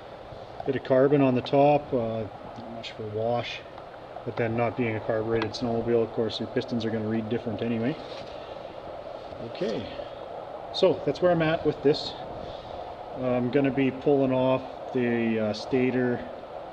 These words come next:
the flywheel and the stator I'll pull off probably tomorrow afternoon. Tonight I'm probably gonna try and get back out here,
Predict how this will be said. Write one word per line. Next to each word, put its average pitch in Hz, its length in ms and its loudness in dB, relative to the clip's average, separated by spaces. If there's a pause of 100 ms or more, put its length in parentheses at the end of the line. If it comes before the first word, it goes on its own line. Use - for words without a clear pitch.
(840)
the - 60 -12
flywheel 135 420 6
and 117 100 2
the 110 40 -6
stator 123 380 2
I'll 110 80 2
pull 113 260 2
off 107 280 2
probably 110 300 2
tomorrow 110 440 -2
afternoon. 107 560 -2 (1040)
Tonight 139 360 2
I'm 127 160 0 (200)
probably 151 520 6
gonna 135 220 4
try 147 200 4
and 135 80 6
get 139 160 4
back 135 300 4
out 135 200 8
here, 127 300 2